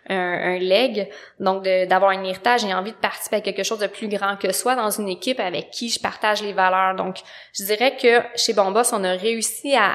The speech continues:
à renverser un peu la vague parce qu'on n'a jamais affiché de poste, puis on a eu plus que, je dirais, cent demandes d'emploi. Donc, il y a des façons d'a-, de faire qui vont faire en sorte que je sors du modèle traditionnel où j'ai envie d'embaucher quelqu'un,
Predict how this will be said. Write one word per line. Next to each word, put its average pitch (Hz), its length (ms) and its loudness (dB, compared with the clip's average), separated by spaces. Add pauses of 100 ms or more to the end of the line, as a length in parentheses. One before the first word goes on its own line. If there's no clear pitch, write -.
(240)
à 185 60 -6
renverser 208 540 2
un 220 100 0
peu 240 140 -2
la 202 200 0
vague 247 200 0
parce 208 160 -4
qu'on 196 120 -8
n'a 185 140 -4
jamais 220 360 0
affiché 220 320 -4
de - 160 -14
poste, 254 300 -2
puis 208 80 -6
on 190 100 -4
a 185 60 -6
eu 196 160 -10
plus 208 280 -6
que, 175 260 -4
je 175 120 -14
dirais, 185 300 -6
cent 196 260 -4
demandes 180 380 -4
d'emploi. 175 320 -6 (400)
Donc, 202 440 2
il 208 60 -2
y 208 40 4
a 196 40 2
des 208 120 -4
façons 240 500 -2
d'a-, 190 260 -2
de 202 160 2
faire 233 400 0
qui - 140 -16
vont 196 140 -2
faire 220 180 -2
en 202 100 -2
sorte - 260 -6
que 233 160 2 (300)
je 202 160 -2
sors 240 280 6
du 220 100 -4
modèle 202 260 2
traditionnel 214 640 0
où 233 460 -4 (120)
j'ai 208 220 -2
envie 202 240 2
d'embaucher 214 640 0
quelqu'un, 202 540 -2